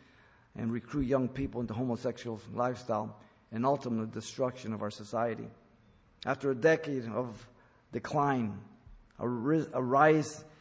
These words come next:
in stay-at-home mothers is happening. The share of mothers who do not work outside the home rose twenty-nine percent in two thousand twelve,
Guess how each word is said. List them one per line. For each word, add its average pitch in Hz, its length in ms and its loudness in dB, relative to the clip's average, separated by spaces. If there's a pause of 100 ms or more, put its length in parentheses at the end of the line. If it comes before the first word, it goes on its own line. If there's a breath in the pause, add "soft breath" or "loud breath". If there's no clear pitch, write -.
(240 loud breath)
in 131 200 2
stay-at-home 139 800 2
mothers 143 460 2
is 117 160 -10
happening. - 500 -6 (1200)
The 107 80 -8
share 147 320 4
of 139 80 2
mothers 143 400 4
who 139 160 -4
do 143 240 0
not 131 260 4
work 131 340 0
outside 127 460 4
the 117 60 0
home 123 380 -2
rose 131 280 2
twenty-nine 139 480 10
percent 131 460 -4
in 127 80 -4
two 139 160 -8
thousand 127 420 -2
twelve, - 420 4